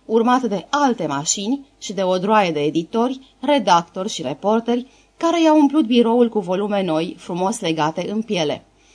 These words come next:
După urările de rigoare și la o vreme,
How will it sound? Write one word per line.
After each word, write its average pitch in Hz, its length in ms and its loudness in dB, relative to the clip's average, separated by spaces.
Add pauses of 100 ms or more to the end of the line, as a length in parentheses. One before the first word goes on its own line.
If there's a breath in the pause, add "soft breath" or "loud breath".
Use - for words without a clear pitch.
(300 soft breath)
După 285 680 2
urările 262 640 2
de 165 80 0
rigoare 240 600 0
și 151 340 -4
la 202 200 2
o 202 40 0
vreme, 202 480 -4